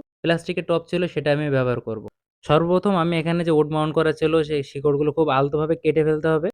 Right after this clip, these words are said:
কাটার সময় সাবধানে করবেন যেন গাছে কোনো আঘাত না লাগে, শিকড়টা খুব আস্তেভাবে চাড় মারলে উঠে আসলো। তো এক এক করে আমি সবগুলো এখান থেকে তুলে ফেলবো। তুলে ফেলার পরে এটা কিন্তু ম্যানসারে ভিজিয়ে রাখতে হবে, যেহেতু শিকড়গুলো আঘাত পেয়েছে এই জিনিসটা আপনাকে শিওর হতে হবে। ফাঙ্গিসাইডের ভিতরে যদি আপনি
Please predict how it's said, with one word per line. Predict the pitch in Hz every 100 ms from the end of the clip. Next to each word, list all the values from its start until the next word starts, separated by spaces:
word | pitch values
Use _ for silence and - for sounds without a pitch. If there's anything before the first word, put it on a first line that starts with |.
| _
কাটার | 135 151 175
সময় | 185 190
সাবধানে | 170 156 170 170
করবেন | 170 165 175
যেন | 151 147 139
গাছে | 131 131 156
কোনো | 156 151
আঘাত | 135 143
না | 143
লাগে, | 143 143 160
শিকড়টা | 156 139 139 135
খুব | 131 135
আস্তেভাবে | 120 - 151 156 156 -
চাড় | 139 139
মারলে | 135 143 190
উঠে | 147 135
আসলো। | 117 - 117 -
তো | 170 156
এক | 151
এক | 170
করে | 185 180
আমি | 180
সবগুলো | 170 156 165 165
এখান | 165
থেকে | 165 165
তুলে | 165 147 147
ফেলবো। | 151 143 -
তুলে | - 165 170
ফেলার | 175 175 160
পরে | 180 190
এটা | 156 147
কিন্তু | 147 160
ম্যানসারে | 139 135 135 165
ভিজিয়ে | 147 139 143
রাখতে | 127 -
হবে, | 120 120
যেহেতু | 135 151
শিকড়গুলো | 143 147 156 151 165 139
আঘাত | 135 147 139
পেয়েছে | 156 151 180
এই | 143
জিনিসটা | 139 139 147
আপনাকে | 131 139 139
শিওর | 139 143 147
হতে | 143 151
হবে। | 151 175 - _ -
ফাঙ্গিসাইডের | 156 170 175 180 180 175
ভিতরে | 175 175
যদি | 175 175
আপনি | 170